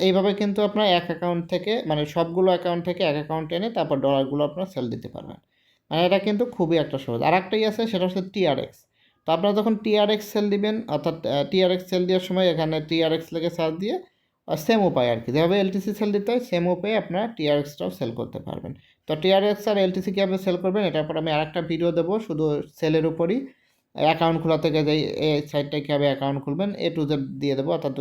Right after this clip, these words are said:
কয়েকদিনের ভিতরে একটা ভিডিও আমি দরকারে দিয়ে দেবো। তা ভিউয়ার্স, আশা করি আপনারা বুঝতে পারছেন যে কীভাবে, আহ, এলটিসি সেল করবেন এবং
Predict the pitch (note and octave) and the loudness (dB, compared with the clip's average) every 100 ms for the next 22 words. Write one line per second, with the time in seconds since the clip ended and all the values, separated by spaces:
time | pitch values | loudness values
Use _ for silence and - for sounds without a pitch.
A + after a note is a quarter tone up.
0 | C#3 C#3 B2+ C3+ C3 B2+ C3 B2+ B2 B2+ | -2 0 0 -2 -4 -4 -6 -4 -6 -2
1 | C3 B2+ B2 A#2+ D3 F3+ B2+ - - - | -2 -2 -2 -4 -4 -4 -4 -6 -8 -16
2 | _ _ _ - D3+ E3 G3+ G#3+ G3 F#3+ | _ _ _ -4 0 4 4 2 -2 -2
3 | G3+ G#3 F#3 - F3 D#3 D3+ D#3+ D#3 D3+ | 0 2 2 2 0 0 -2 -2 -2 -2
4 | F#3 G3+ F3 E3 D3 C#3+ E3+ A3 - _ | -4 -2 -4 0 0 2 0 -2 -10 _
5 | _ _ - B2+ B2 - - - D3+ D3+ | _ _ -6 -2 -2 -4 -12 -4 -2 0
6 | E3 E3 E3 D#3 D3+ D#3 D#3 G3 E3+ | -2 -4 0 0 2 0 2 2 0